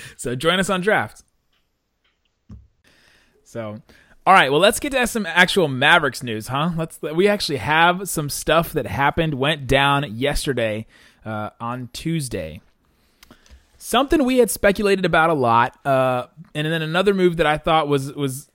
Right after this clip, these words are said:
a little questionable, and then another move that I just thought was downright dirty.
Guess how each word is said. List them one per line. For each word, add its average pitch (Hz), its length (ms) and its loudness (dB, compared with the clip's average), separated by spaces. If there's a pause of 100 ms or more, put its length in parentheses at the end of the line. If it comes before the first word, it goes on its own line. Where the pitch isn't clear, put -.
(140)
a 131 100 -4
little 165 300 0
questionable, 139 640 0
and 147 180 -4
then 151 80 -2
another 202 300 4
move 196 200 4
that 160 80 2
I 147 80 4
just 143 120 -4
thought 147 140 2
was 123 120 -4
downright 135 560 0
dirty. 98 440 -6